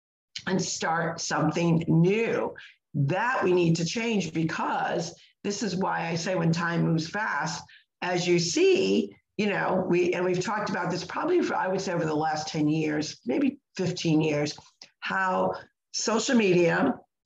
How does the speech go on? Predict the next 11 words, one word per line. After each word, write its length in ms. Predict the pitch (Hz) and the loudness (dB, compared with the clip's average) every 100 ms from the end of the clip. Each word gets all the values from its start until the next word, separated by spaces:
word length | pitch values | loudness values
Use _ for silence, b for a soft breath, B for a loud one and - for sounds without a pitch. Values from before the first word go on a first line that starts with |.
| - - - | -14 -10 2
the 140 | 165 | 4
stores, 880 | 165 - 196 180 170 165 170 190 - 175 | 4 2 2 4 4 4 2 0 -2 -2
everything, 460 | 175 170 160 - | 0 0 2 4
they're 220 | 165 226 247 | 4 4 0
trying 320 | 233 208 170 | -2 -4 -4
to 60 | |
push 400 | 165 208 180 - | -4 -4 -4 -4
the 200 | - 156 | -2 0
seasons 580 | 151 196 175 165 156 - | 0 2 2 2 0 2
much 320 | 160 165 165 - | 2 2 0 -6
quicker 640 | - 226 151 143 139 | -8 -4 -2 -2 -4